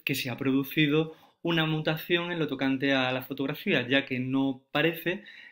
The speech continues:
que empleemos, eh, que la empleemos esta con ánimo de, de reflejar la vida, sino más bien de transformarla. Por tanto, obviamente, y esto no se nos puede olvi-, olvidar señalarlo, el texto presenta una estructura de carácter inductivo.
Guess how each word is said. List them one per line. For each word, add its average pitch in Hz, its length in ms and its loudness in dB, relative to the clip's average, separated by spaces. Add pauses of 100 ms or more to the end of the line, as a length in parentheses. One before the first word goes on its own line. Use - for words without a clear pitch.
que 151 60 6
empleemos, 135 840 4
eh, 113 560 -6
que 120 60 -8
la 120 80 -2
empleemos 127 420 -2
esta 143 400 -2
con 127 140 -6
ánimo 131 260 0
de, 123 380 -2
de 131 100 -2
reflejar 135 420 -8
la 139 120 4
vida, 143 320 0 (320)
sino 143 280 2
más 135 200 2
bien 135 100 2
de 135 80 0
transformarla. - 800 -12 (580)
Por 147 140 2
tanto, 165 560 0
obviamente, 165 840 2
y 131 180 0
esto 127 260 -6
no 123 240 -4
se 127 140 -8
nos 123 160 -8
puede 131 300 0
olvi-, 131 520 0
olvidar 143 400 2
señalarlo, 170 760 -2
el 139 140 -4
texto - 220 -6
presenta 143 340 0
una 151 120 -2
estructura 151 400 -4
de 151 80 0
carácter 143 300 -2
inductivo. 117 540 -6